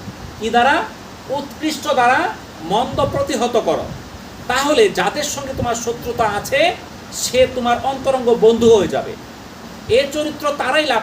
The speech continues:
করে, যারা ধৈর্য ধারণ করে, এবং এই চরিত্রের অধিকারী তারাই হয়,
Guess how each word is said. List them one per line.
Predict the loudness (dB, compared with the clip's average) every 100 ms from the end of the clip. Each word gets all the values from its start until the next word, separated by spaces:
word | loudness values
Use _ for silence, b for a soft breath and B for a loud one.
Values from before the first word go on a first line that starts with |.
| 2
করে, | 2 4 2 0 -12 -14 -4
যারা | 0 0 -2 0
ধৈর্য | 0 2 0
ধারণ | 2 0 0
করে, | 0 0 -2 -6 -16 -4
এবং | 2 4 4 2 -4
এই | -6 -4
চরিত্রের | -4 -4 -2 2
অধিকারী | 2 2 0 0
তারাই | -2 2 2
হয়, | 4 4